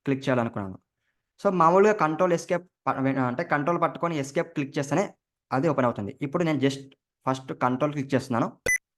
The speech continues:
So కంట్రోల్ క్లిక్ చేశాను, ఒక one or two seconds నేను వెయిట్ చేస్తున్నాను. ఇప్పుడు ఏం క్లిక్ చేయట్లేదు.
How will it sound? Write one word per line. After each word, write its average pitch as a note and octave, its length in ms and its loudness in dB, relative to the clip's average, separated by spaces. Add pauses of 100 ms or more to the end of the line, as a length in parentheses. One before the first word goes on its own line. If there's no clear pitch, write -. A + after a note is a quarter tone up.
(1160)
So F3 60 6 (200)
కంట్రోల్ D3+ 380 4
క్లిక్ C3+ 220 -2
చేశాను, D3 260 2 (680)
ఒక C3 100 -4 (260)
one B2+ 220 2
or D3+ 60 0 (100)
two C#3+ 160 -2
seconds C#3 280 -4 (220)
నేను B2+ 160 4 (160)
వెయిట్ B2 200 0
చేస్తున్నాను. A#2+ 360 -2 (440)
ఇప్పుడు B2 200 0
ఏం C#3 140 4
క్లిక్ C3 180 0
చేయట్లేదు. C3 340 2